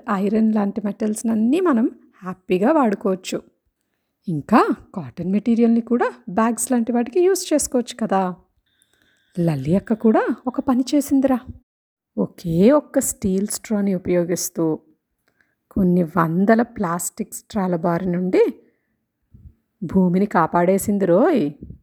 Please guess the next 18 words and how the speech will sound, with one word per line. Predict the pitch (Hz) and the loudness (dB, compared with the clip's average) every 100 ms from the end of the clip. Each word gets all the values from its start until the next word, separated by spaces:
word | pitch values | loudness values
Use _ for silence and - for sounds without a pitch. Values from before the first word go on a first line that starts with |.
| _ _ _ _ _ _ | _ _ _ _ _ _
మరి | 175 185 302 247 | 0 4 4 4
మీరు | 165 180 214 | 2 0 0
కూడా | - 196 180 196 - _ _ _ - | 0 0 0 -2 -8 _ _ _ -10
మన | 170 | -6
నేల | 180 170 170 165 196 | -4 -4 -4 -4 -2
తల్లిని, | - 190 175 170 170 170 - _ _ _ _ _ _ - | 0 0 0 0 -2 -4 -10 _ _ _ _ _ _ -2
సముద్ర | - 220 262 262 294 | 2 4 2 2 2
నదీ | 254 180 196 | 2 2 0
జలాల్ని | 190 190 180 170 165 156 160 - _ _ _ _ _ - | 0 2 2 0 0 -2 -4 -10 _ _ _ _ _ -6
ప్లాస్టిక్ | 185 175 - 330 269 | -2 0 0 0 2
బారి | 285 277 277 | 2 2 2
నుంచి | 240 - | 0 0
రక్షించడానికి | 202 180 233 214 220 202 190 311 392 - - | 0 -2 -4 -2 0 0 -2 -2 -2 -4 -2
ఏమేం | 185 165 220 | -2 0 0
చేస్తారో | 262 262 269 254 240 359 320 - _ _ _ _ | 0 -2 0 0 2 0 -2 -8 _ _ _ _
కామెంట్లలో | 208 180 175 185 214 220 | -6 -4 -4 0 2 4
చెప్పేయండిరా | 233 240 - 185 202 226 | 2 0 -2 0 2 2
పిల్లలు. | 247 247 233 226 | 2 2 2 2